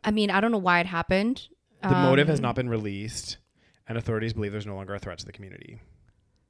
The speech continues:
Speaker 1: Jesus Christ.
Speaker 2: I know.
Speaker 1: What is going on in this world,
Speaker 2: I know.
Speaker 1: Daniel?
Speaker 2: Well, I think, like, and I don't know if this is, a-,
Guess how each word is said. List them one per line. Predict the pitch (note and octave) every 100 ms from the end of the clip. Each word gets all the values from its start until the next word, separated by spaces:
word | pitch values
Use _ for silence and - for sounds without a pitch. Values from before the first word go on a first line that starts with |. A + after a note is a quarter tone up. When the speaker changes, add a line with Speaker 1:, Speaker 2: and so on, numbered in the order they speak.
| _
Speaker 1:
Jesus | - - D#4+ A#4 G4 D#4
Christ. | - - - C4+ E4+ E4+ F3+ - - -
Speaker 2:
I | G#2+
know. | F#2+ F2 F#2
Speaker 1:
What | D4 C5+ B4
is | G4+
going | F4+ F4 -
on | D4+ F#4 F#4
in | D4
this | C#4
world, | A#3+ F#4 F#4+ E4 A3+
Speaker 2:
I | C4
know. | C4
Speaker 1:
Daniel? | C4+ C4+ C#4 C#4+
Speaker 2:
Well, | D3+
I | D#3
think, | F3+ F#3+ - - _
like, | C#3+ C#3+
and | C#3
I | D3
don't | F3+
know |
if | F3
this | D#3
is, | C#3+
a-, | -